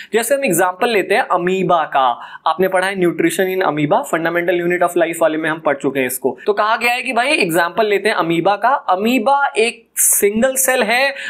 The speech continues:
जो सभी काम करता है, चाहे अमीबा के मूवमेंट की बात हो, चाहे अमीबा के खाना खाने की बात हो। अमीबा ऑक्सीजन लेता है, कार्बन डाइऑक्साइड छोड़ता है, गैसियस एक्सचेंज करता है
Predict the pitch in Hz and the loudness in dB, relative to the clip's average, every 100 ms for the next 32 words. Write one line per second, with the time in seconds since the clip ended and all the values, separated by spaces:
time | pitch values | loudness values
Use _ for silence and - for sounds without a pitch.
0 | - 160 233 240 - 285 302 214 190 185 | -8 -2 0 2 2 0 0 0 0 0
1 | 165 - 147 123 - - - - 185 196 | -2 0 -2 -2 -8 -20 -8 0 0 0
2 | 214 165 170 190 185 185 190 165 160 180 | -2 -2 2 2 2 0 -2 -2 0 0
3 | 208 208 208 180 180 - 226 269 - _ | 0 -2 0 0 -2 -4 -4 -4 -18 _
4 | - 170 190 - 160 175 190 190 185 196 | -2 -2 -2 -2 -2 0 0 0 0 -2
5 | - 151 165 233 226 208 214 220 196 190 | -2 -2 0 0 0 -2 -2 0 0 0
6 | 185 220 247 - _ 175 185 214 214 226 | -2 -4 -4 -20 _ -2 0 0 2 2
7 | 233 - 165 160 - 202 185 208 190 185 | 0 0 0 0 0 -2 0 0 0 0
8 | 185 180 190 160 160 180 175 170 170 180 | 0 -2 -2 -2 0 0 0 -2 -2 -2
9 | 175 170 170 170 180 180 151 151 175 175 | -2 -2 0 0 0 0 0 0 0 0
10 | 170 - 170 180 - 175 156 175 185 | -2 -2 0 0 0 -2 0 0 0